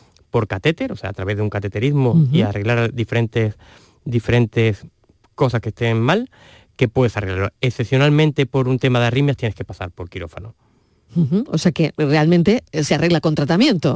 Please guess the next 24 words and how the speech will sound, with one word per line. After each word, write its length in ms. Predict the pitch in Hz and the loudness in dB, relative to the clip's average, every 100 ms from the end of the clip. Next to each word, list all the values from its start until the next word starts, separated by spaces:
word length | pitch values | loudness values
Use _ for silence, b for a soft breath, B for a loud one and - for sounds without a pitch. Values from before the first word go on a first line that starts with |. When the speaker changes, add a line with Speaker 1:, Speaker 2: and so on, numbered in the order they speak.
| - | -4
Speaker 1:
Sí. 200 | - 104 90 B _ | -6 -6 -8 B _
Speaker 2:
O 100 | - | -4
Speaker 1:
La 100 | 110 | 0
Speaker 2:
sea 100 | 113 | 2
que 60 | 120 | 4
Speaker 1:
inmensa 280 | 139 143 131 | 4 2 0
mayoría 200 | 117 113 | 2 2
de 40 | |
las 40 | 113 | 4
Speaker 2:
la 80 | |
Speaker 1:
veces. 100 | 170 | 4
Speaker 2:
inmensa 340 | 175 175 175 170 | 2 2 2 2
mayoría, 420 | 160 139 139 127 | 2 2 2 0
ya 260 | 160 165 151 | 2 0 0
no. 240 | 175 156 - - - | -2 -4 -8 -16 -14
¿Y 160 | - 196 | 0 0
ha 80 | 196 | 2
cambiado 500 | 339 269 185 240 156 | 0 2 2 2 0
esto, 340 | 156 - 349 | -2 -2 -2
esto 220 | 349 175 180 | -2 2 2
de 100 | 156 | 2
las 140 | 156 | 0
arritmias, 480 | 147 180 277 339 - | 0 0 0 -2 -2
o 220 | - 151 | 0 0